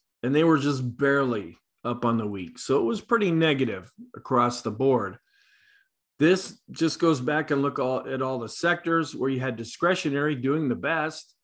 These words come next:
followed by tech and communication and staples. They were up. All of the rest of the sectors were down, led by energy going down the most. Here's our current market valuation. We're still fairly valued.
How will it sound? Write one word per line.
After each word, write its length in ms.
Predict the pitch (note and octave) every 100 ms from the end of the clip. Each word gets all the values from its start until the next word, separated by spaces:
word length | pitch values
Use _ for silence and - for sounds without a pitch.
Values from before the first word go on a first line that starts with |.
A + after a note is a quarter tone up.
| _ _
followed 340 | B2+ C3 C3
by 160 | A#2+ A#2+
tech 420 | - D3+ D3+ D3
and 320 | - B2+ C3
communication 880 | B2 C3 B2+ A#2+ D3 D3+ D3+ D3+ C#3+
and 180 | B2+ B2
staples. 600 | - D3+ D3 D3 A#2+ B2
They 120 | C3+
were 240 | C#3+ C3 D#3
up. 300 | D#3 - - _ - _ _
All 320 | - D3 E3 E3
of 80 |
the 120 | D3 C#3
rest 420 | D#3 E3 - -
of 320 | C#3 C3+ B2
the 220 | C3+ B2+
sectors 580 | B2 - C#3 C3+ C3 C3
were 100 | B2
down, 540 | A2 C#3 D3 C#3+ C3+ B2
led 320 | B2+ C#3 A#2+
by 220 | B2 A2+
energy 560 | D#3 E3+ D3 G#2+ G2+ A#2+ _ _ _ -
going 380 | C3 C3 B2+
down 340 | A#2+ A2+ A2+ A#2+
the 60 |
most. 520 | C3+ E3+ B2+ - - _ _ _ _ _ _ _ _ _ _ _ _ _ _
Here's 220 | D3+ D3+
our 120 | D#3 C#3+
current 420 | D#3+ E3 D#3+ B2 - _ _
market 300 | C3 C#3+ C#3+
valuation. 840 | C3 C#3+ C3+ B2 D#3 F3 F3+ F3 D#3
We're 160 | C#3 C3+
still 400 | - - D#3+ C#3+
fairly 400 | D3+ C#3+ C3 B2
valued. 580 | C3 D3+ D#3+ E3 D#3+